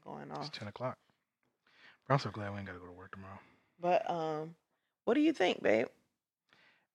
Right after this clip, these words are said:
Speaker 2: I just, it's crazy 'cause it is Keystone.
Speaker 1: I thought so.
Speaker 2: Okay, you right. Um, it's just crazy 'cause he's the lead character of the show. So it's like,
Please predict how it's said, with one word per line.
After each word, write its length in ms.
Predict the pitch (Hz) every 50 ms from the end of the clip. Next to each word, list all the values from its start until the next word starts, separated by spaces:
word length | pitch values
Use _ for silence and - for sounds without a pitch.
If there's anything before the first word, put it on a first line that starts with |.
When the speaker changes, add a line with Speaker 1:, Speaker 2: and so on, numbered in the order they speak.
| _ _
Speaker 2:
I 100 | - 180
just, 680 | 190 233 262 262 269 262 226 - - - - - - - - _ _ _ _ _ _ _
it's 200 | - 147 143 -
crazy 540 | - - - - 196 208 214 196 156 143 131
'cause 600 | - - - 127 113 110 107 107 104 - - - - _ _ _ _ _ _ _ _ _ _ _ _ _ _ _ _ _ _ _ _
it 140 | - 135 139
is 120 | 143 127
Keystone. 360 | - - 117 104 - 101 95 - - _ _ _ _ _ _ -
Speaker 1:
I 80 | 165
thought 280 | 170 - 190 190 - -
so. 300 | - - 110 143 160 165 165 -
Speaker 2:
Okay, 140 | 160 - 233 233 - _ _
you 100 | 190 208
right. 220 | 220 214 208 208 - - - - - - - -
Um, 600 | - 151 160 160 156 151 151 147 143 139 127 120 - _ _ _ _ _ _ _ _ _ _ _ - - - - - _ _
it's 160 | - 170 170
just 160 | - 233 320 -
crazy 320 | - 175 170 170 165 156
'cause 680 | 147 139 147 127 127 123 123 120 117 110 110 - - - _ _ _ _ _ _ _ _ -
he's 200 | - - 185 170
the 80 | 139
lead 220 | 135 143 165 165 143
character 340 | - 160 143 135 127 - 117
of 80 | 104
the 60 | 110 107
show. 280 | - - - - 101
So 220 | 101 - - 123 135
it's 140 | 139 135 -
like, 420 | 131 123 120 120 113 110 110 -